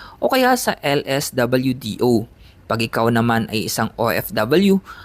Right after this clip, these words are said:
maaari mo itong ipasa sa Philippine Embassy, sa Commission for Filipinos Overseas, o kaya sa Department of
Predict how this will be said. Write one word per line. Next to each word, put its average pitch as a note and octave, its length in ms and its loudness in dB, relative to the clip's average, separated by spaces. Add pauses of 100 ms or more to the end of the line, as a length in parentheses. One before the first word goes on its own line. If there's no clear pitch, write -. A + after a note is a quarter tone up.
(100)
maaari B3+ 240 2
mo A#3+ 160 0
itong F#3+ 320 -2
ipasa C3 400 -2
sa C3 160 -4
Philippine E3+ 560 0
Embassy, D#3+ 560 0 (240)
sa - 160 -4
Commission A3 480 4
for G3+ 160 2
Filipinos E3+ 560 0
Overseas, E3+ 720 -2 (400)
o - 80 0
kaya C4+ 160 2
sa B3 160 0
Department D3 720 -2
of A#2+ 160 -4